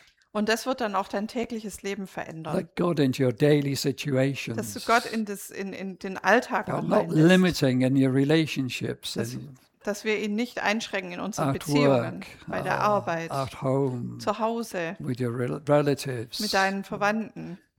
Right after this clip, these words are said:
Speaker 2: when you're shopping.
Speaker 1: oder wenn du einkaufen gehst.
Speaker 2: Yeah, it, uh, always be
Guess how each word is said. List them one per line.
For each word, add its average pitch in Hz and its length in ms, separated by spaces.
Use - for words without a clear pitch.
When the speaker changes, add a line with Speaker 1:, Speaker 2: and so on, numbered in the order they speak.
Speaker 2:
when 139 200
you're 135 140
shopping. - 500
Speaker 1:
oder 277 220
wenn 294 160
du 233 260
einkaufen 214 600
gehst. - 420
Speaker 2:
Yeah, 143 380
it, - 180
uh, - 220
always 147 380
be 135 260